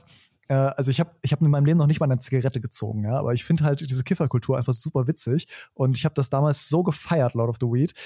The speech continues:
Und ich hab jetzt ein Interview mit den Leuten gelesen, dass die Jungs halt alle so jugendlich waren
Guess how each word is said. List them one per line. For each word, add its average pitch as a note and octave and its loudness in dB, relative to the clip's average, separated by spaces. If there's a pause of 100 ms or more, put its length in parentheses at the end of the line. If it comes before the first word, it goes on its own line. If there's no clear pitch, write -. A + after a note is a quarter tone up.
(120)
Und C3+ 0
ich B2+ 2
hab D3+ 0
jetzt D3 0
ein B2 -2
Interview F#3+ 2
mit B2+ -2
den B2 2
Leuten B2 0
gelesen, B2 0 (220)
dass - 0
die C#3+ 2 (160)
Jungs E3+ 0
halt D#3 -2
alle E3 2
so D3+ 0 (460)
jugendlich A3+ 0
waren B3+ -2